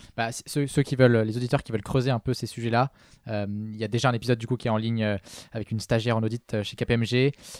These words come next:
et un stagiaire en transaction chez E Y. Donc, euh, donc ça permettra de, de creuser plus en détail les process de recrutement pour les stagiaires. Euh,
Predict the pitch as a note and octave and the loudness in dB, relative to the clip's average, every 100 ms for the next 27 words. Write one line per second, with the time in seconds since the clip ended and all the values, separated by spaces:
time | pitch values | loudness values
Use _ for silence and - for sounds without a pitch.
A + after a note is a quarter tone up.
0 | - A#2 G#2+ G#2 A#2+ A2+ A#2+ A2 - A2+ | -6 -2 0 2 2 2 2 0 0 -2
1 | A2 B2+ A#2 A#2 A2+ A#2+ G#2+ G#2 G2 F#2+ | -2 -2 -2 0 2 2 0 -4 -4 -6
2 | G2 G#2 G#2+ - - G#2 A2 G#2+ G2 G#2+ | -8 -10 -12 -14 -14 -8 -4 -4 -2 -2
3 | G#2 - - - A#2+ - B2+ B2+ - C3+ | -2 -6 -20 -10 -10 -2 0 2 2 2
4 | C3 B2 C3 A#2 G#2+ A#2 B2 A2+ - - | 4 4 2 0 -2 0 0 0 -4 -4
5 | B2 - G#2+ A#2 A2+ C3 - - - - | -2 0 0 0 2 0 -2 -18 -20 -14
6 | - A#2 A2+ A2+ A2+ | -2 0 2 0 -2